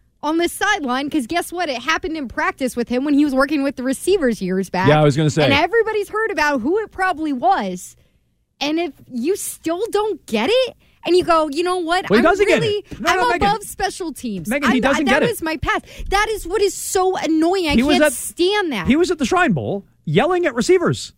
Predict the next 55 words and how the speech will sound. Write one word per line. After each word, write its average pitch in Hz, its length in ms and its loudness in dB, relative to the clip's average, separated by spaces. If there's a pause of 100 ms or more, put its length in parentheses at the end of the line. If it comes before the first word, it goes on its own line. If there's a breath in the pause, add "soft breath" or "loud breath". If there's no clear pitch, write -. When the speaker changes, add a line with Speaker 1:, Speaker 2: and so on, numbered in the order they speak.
(180)
Speaker 1:
I - 40 -6
can't 415 280 -2
stand 480 680 0
that. 240 120 2
Speaker 2:
He 302 80 6
was 370 140 4
at 330 100 2
the 294 80 -2
Shrine 349 280 2
Bowl 277 160 4
yelling 285 280 0
at 330 100 0
quarterbacks. 349 540 2
He 240 80 2
was 240 140 0
stalking 302 380 2
Speaker 1:
Ugh. 339 80 0
Speaker 2:
around 277 320 0
on 269 160 -2
offense, 214 480 0 (240 soft breath)
yelling 285 420 2
at 226 80 2
all 240 160 2
these 247 220 2
players 269 440 2
and 220 80 4
being 220 200 4
like, 220 180 2
"Ah, 254 160 2
no, 247 220 0
do 254 180 0
it 226 80 0
this 247 220 0
way, 226 180 2
do 214 140 2
it 226 100 0
that 302 180 2
way." 220 140 4
That 190 180 4
was 311 120 0
in 302 60 0
the 220 80 4
Herald 208 280 2
story 233 300 2
too, 339 400 2
right? 226 280 2 (300 soft breath)
The, 185 160 4
the 180 160 4
Callahan, 220 580 2
uh, 190 220 2
Guregian 233 540 2
story, 143 340 4
where 190 220 4
it's 175 120 0
like, 190 280 2